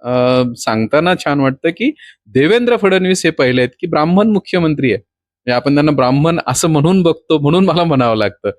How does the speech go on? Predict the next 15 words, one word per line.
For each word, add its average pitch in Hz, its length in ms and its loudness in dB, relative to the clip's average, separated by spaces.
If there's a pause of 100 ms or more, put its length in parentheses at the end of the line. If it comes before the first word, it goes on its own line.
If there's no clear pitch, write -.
(300)
पण 165 120 0
त्यांनी 170 380 0 (100)
कधीही 175 360 2
जातीपातीचं 165 680 0
राजकारण 147 500 0
न 160 40 0
करता 156 280 -2 (180)
पहिले 143 300 2
मुख्यमंत्री 180 580 -2
ज्यांनी 185 380 0
हे 185 140 2
आरक्षण 135 580 -2
दिलं, 117 360 2 (880)
हायकोर्टापर्यंत 202 680 2
टिकवलं 139 520 0